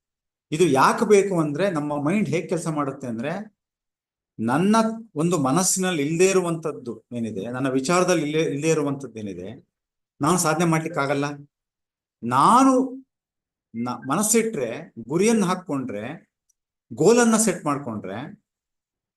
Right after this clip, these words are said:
ನಾನು ಸಾಧನೆ ಮಾಡ್ಲಿಕ್ಕೆ ಒಂದು ಪ್ರಯತ್ನಗಳನ್ನ ನಾವು ಮಾಡ್ಲಿಕ್ಕೆ ಅವಕಾಶ ಆಗುತ್ತೆ. ಅಲ್ಲೊಂದು ಸಾಫ್ಟ್ ಪ್ರೆಷರ್ ಬಿಲ್ಡ್ ಆಗತ್ತೆ. ಈ ಸಾಫ್ಟ್ ಪ್ರೆಷರ್ ಬಿಲ್ಡ್ ಆಗ್ಬೇಕು ಅಂತ ಹೇಳಿದ್ರೆ ಈ ಒಂದು ಮೂರು ವರ್ಷದ ಒಂದು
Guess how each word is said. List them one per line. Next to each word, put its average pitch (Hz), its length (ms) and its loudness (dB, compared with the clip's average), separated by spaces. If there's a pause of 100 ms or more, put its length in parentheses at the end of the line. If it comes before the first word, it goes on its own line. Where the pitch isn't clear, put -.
(140)
ನಾನು 156 420 4
ಸಾಧನೆ 170 380 2
ಮಾಡ್ಲಿಕ್ಕೆ 160 480 -2
ಒಂದು 123 320 -6
ಪ್ರಯತ್ನಗಳನ್ನ 120 640 -4
ನಾವು 110 420 -10 (460)
ಮಾಡ್ಲಿಕ್ಕೆ 170 420 2
ಅವಕಾಶ 131 320 -4
ಆಗುತ್ತೆ. 117 360 -6
ಅಲ್ಲೊಂದು 156 460 -4
ಸಾಫ್ಟ್ 202 520 0
ಪ್ರೆಷರ್ 147 400 -4
ಬಿಲ್ಡ್ 123 240 -4
ಆಗತ್ತೆ. 95 340 -8 (680)
ಈ 147 100 -4
ಸಾಫ್ಟ್ 233 400 2
ಪ್ರೆಷರ್ 190 320 2
ಬಿಲ್ಡ್ 151 160 -2
ಆಗ್ಬೇಕು 135 320 -2
ಅಂತ 120 200 -8
ಹೇಳಿದ್ರೆ 139 240 -4
ಈ 160 260 -6
ಒಂದು 170 240 -2
ಮೂರು 202 360 0
ವರ್ಷದ 165 320 -4
ಒಂದು 135 580 -6